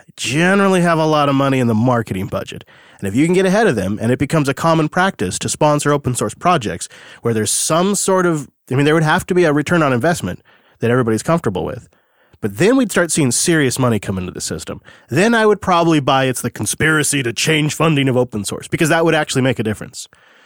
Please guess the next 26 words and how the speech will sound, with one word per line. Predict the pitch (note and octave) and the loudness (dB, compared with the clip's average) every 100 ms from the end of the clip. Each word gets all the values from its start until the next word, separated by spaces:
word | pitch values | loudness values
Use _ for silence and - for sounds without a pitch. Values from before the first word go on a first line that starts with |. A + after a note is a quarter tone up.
| - | -8
But | - | 0
until | D#3 G3+ G#3+ | 2 2 2
something | A3 G3 | 2 2
like | C3 | 2
that | A#2 F#3 | 2 0
comes | G#3 A#3+ A#3+ | 0 0 2
along, | B3+ C4 C4 - - - - | 2 0 -2 -6 -20 -20 -6
this, | D#4+ C#4+ | -2 -2
this | E4 D4+ | 0 0
is | B3 | 0
coffee | C#3+ G#2 A2+ | 0 0 -2
money | F#2 F2+ | -4 -6
for | A2 | -10
folks. | - F#2 - | -10 -8 -2
And | D3+ | 0
it's | F3 C#3 | 0 0
really | D3+ F#3 | 2 2
good | E3+ E3+ | 2 0
to | B2+ | 0
see | - | -2
it. | G#2 - _ _ _ _ _ _ _ _ | -2 -4 _ _ _ _ _ _ _ _
And | C#3+ B2+ | 0 2
I, | B2+ | 2
I'll | E3+ C3+ | 2 2
probably | - G#3+ A#2+ | 2 0 0
participate. | G#2+ A#2 - E2+ F#2 E2 | -4 -8 -10 -8 -6 -8